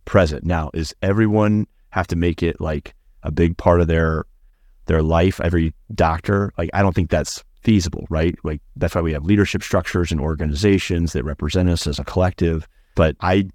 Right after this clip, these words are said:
do not think we should be running away from A.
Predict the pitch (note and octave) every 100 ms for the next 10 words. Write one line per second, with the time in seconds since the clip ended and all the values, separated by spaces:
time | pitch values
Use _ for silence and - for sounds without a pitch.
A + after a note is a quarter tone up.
0 | _ - G#2 A#2+ B2 G#2 A#2 F2+ E2 E2
1 | - D#2+ D2 C#2 _ _ E2+ D#2+ D#2 E2+
2 | F2 E2+ D2+ D#2 D#2+ D#2 C2 C2+ - _
3 | - D#2+ - C#2+ B1+